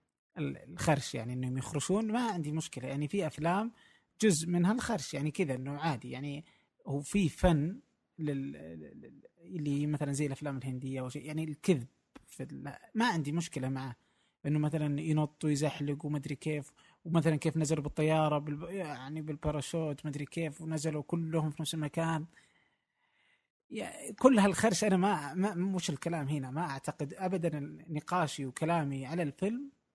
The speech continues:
ما هو على هال-، على هال-، على هالتصور. أنا مشكلتي معاه في إنه أحس إنه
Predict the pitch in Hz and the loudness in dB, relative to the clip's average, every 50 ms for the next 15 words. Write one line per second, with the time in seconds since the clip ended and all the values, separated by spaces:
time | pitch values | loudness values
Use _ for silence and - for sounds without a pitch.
0 | _ _ _ _ _ _ _ _ _ _ _ _ _ _ - 196 180 208 208 214 | _ _ _ _ _ _ _ _ _ _ _ _ _ _ -2 2 2 4 4 4
1 | 226 208 170 147 151 170 160 147 143 165 160 147 135 131 131 135 135 135 135 131 | 2 0 0 0 0 0 0 0 0 0 0 -2 -4 -6 -8 -10 -12 -16 -18 -18
2 | - - - - - - 160 147 147 143 135 135 143 143 139 135 135 135 - - | -20 -18 -18 -18 -18 -16 -10 -6 -4 -2 -2 -2 -2 -4 -4 -6 -8 -12 -12 -12
3 | - 143 131 120 131 - 170 151 - - 156 127 113 117 - - _ _ _ _ | -10 -8 -8 -8 -6 -2 0 0 2 2 0 0 -2 -8 -12 -16 _ _ _ _
4 | _ _ _ _ - 240 285 269 196 - - 285 220 - 202 175 175 165 208 240 | _ _ _ _ -2 0 2 2 2 2 2 0 2 2 0 0 0 0 2 0
5 | 226 - - 185 185 180 175 165 156 - - 170 190 208 202 - 160 - 226 208 | 0 0 0 -2 0 0 -2 -2 -4 -6 -4 -2 -2 -2 -2 -6 -6 -4 -2 -2
6 | - - 226 214 208 202 202 202 196 190 185 170 | 0 0 0 2 2 4 4 4 4 4 4 2